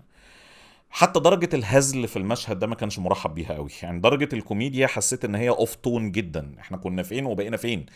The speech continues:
حتى ال-، شكل الصورة اتغير، حتى الاجواء اتقلبت. عشان كده بقول لكم الحلقة دي هي في الواقع حلقتين يعني.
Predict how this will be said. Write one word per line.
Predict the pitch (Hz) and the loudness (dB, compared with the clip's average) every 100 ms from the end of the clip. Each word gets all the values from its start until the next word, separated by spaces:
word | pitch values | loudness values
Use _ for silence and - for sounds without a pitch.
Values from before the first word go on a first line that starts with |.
| - - - | -20 -20 -12
حتى | - 156 - | -2 0 2
ال-، | 175 170 143 123 110 | 2 2 -2 -4 -2
شكل | 180 165 | -2 0
الصورة | 139 - 180 | 0 2 2
اتغير، | - 107 139 151 131 | 2 4 4 6 2
حتى | - 139 - | 2 0 2
الاجواء | 131 120 107 139 110 | 0 0 0 0 0
اتقلبت. | 117 135 135 131 | -2 0 2 0
عشان | 113 120 | -2 -4
كده | 151 120 | -2 -2
بقول | 117 123 | -2 -4
لكم | - 120 | -6 -6
الحلقة | - 143 117 | -2 0 0
دي | 135 143 | 0 -2
هي | |
في | 120 | -2
الواقع | 127 139 | -2 -4
حلقتين | 117 98 92 - 123 107 | -4 -4 -4 -4 -4 -2
يعني. | 101 | -4